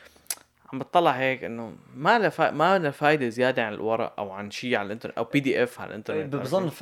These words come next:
Speaker 2: يعني فوايدها بترجع ل-، لأنه، إنه بينحطوا على البلوك تشين. لأنه من، من فترة، أم، يوتيوبر كوفي زيلا هذا اللي بي-، بي-، بيكشف عن السكامز ومدري شو.
Speaker 1: مم.
Speaker 2: قلت لك عمل، كشف عن سكام لوغان بول.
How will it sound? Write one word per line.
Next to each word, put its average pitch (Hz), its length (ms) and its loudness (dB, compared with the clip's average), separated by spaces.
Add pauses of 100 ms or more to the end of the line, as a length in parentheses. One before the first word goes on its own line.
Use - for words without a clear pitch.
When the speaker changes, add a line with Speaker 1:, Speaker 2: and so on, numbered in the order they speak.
Speaker 2:
يعني 117 220 -4
فوايدها 131 420 4
بترجع 127 300 2
ل-، 104 320 0
لأنه، 107 240 -4
إنه 110 120 -10
بينحطوا 101 420 -6
على 101 60 -2
البلوك 107 220 -2
تشين. - 160 -14
لأنه 120 160 -2
من، 123 100 -2 (480)
من 113 80 -8
فترة، 160 440 -2 (360)
أم، 104 460 -8 (1040)
يوتيوبر 123 400 -2
كوفي 120 260 -8
زيلا 113 240 -2
هذا 113 80 -4
اللي 104 140 -4
بي-، 101 160 -6
بي-، 98 140 -10
بيكشف 101 420 -10
عن 95 120 -4
السكامز 104 460 -8
ومدري 98 200 -12
شو. 123 120 -10
Speaker 1:
مم. 123 180 -6 (340)
Speaker 2:
قلت - 160 -12
لك 131 220 2
عمل، 107 560 0 (320)
كشف 127 240 -8
عن 107 100 0
سكام 120 300 -4
لوغان 120 260 -2
بول. 113 260 -4